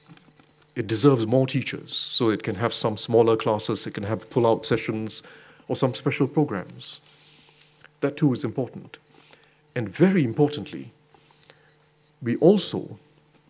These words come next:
keep moving our head teachers or principals around the entire system. Every principal of a school moves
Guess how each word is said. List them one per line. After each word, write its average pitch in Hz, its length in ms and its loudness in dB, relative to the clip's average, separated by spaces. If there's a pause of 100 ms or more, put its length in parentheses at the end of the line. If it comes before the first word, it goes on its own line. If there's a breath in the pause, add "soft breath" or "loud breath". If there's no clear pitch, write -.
keep 165 320 0
moving 120 680 0 (200)
our 101 240 -4
head 151 340 4
teachers 104 800 -8 (400 soft breath)
or 104 180 -4
principals - 920 -2 (680 soft breath)
around 113 340 2
the 101 80 0
entire 98 380 -4
system. 73 520 -10 (840 soft breath)
Every 180 420 4
principal 151 640 2 (120)
of 104 140 -2
a 95 60 0
school 95 440 -4 (720 soft breath)
moves 135 720 2